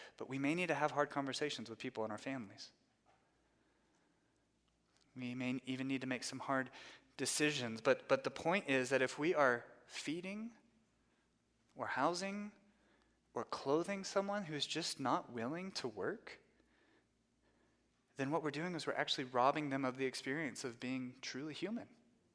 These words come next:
We are robbing them of being the image of God. And in doing that, we are robbing God of glory. Because we were not made to be idle. We were made to work hard.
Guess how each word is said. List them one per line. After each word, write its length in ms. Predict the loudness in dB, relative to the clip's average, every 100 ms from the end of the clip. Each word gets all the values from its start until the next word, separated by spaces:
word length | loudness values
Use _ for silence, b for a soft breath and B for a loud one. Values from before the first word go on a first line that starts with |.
| _ _ _ _ _ _ _ _ _ _ _ _ _ _ _ -2
We 80 | 0
are 80 |
robbing 400 | 6 10 10 8
them 240 | 4 4 4
of 200 | 0 0
being 260 | 0 2 0
the 80 |
image 280 | 0 -2 -2
of 80 | -2
God. 320 | -2 -2 -2
And 120 | 2
in 100 | 2
doing 300 | 4 4 6
that, 180 | 6 6
we 80 | 6
are 80 | 6
robbing 460 | 8 8 6 2
God 260 | 4 6 6
of 140 | 2
glory. 480 | -4 -4 -4 -8 -14 -20 _ _ b b b b b b b b b _ _ _ _ _ -14
Because 260 | -8 -6
we 80 | -2
were 100 | -2
not 220 | 2 0
made 340 | 0 -2 -2 -4
to 100 | -8
be 120 | -6 -4
idle. 360 | -2 -4 -10 -16 b b b b b b _ -4
We 80 |
were 60 | -2
made 180 | 0 -2
to 80 | -2
work 240 | -2 -4 -14 -16
hard. 400 | -6 -4 -4 -10